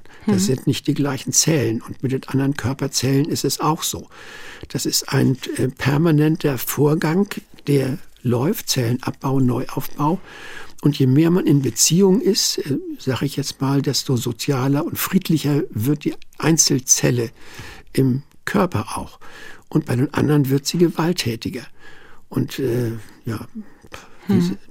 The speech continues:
Speaker 1: wie das bei uns aussieht, wie die Diskussion um Frauenhäuser und, äh, Kürzung von, äh,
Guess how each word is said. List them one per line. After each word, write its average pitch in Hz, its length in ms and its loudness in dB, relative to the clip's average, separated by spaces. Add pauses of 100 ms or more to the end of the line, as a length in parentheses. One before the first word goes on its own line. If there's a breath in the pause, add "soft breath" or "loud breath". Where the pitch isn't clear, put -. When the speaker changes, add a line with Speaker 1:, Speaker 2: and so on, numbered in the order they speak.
(240)
Speaker 1:
wie 135 100 0
das 131 180 -4
bei 113 120 -8
uns 143 240 0
aussieht, - 500 -4
wie 123 220 -4
die 107 160 -8
Diskussion 113 640 -4
um 117 100 -4
Frauenhäuser 135 880 0
und, 110 320 -4
äh, 117 180 -4 (640 loud breath)
Kürzung 123 580 0
von, 117 520 -2
äh, 113 220 -4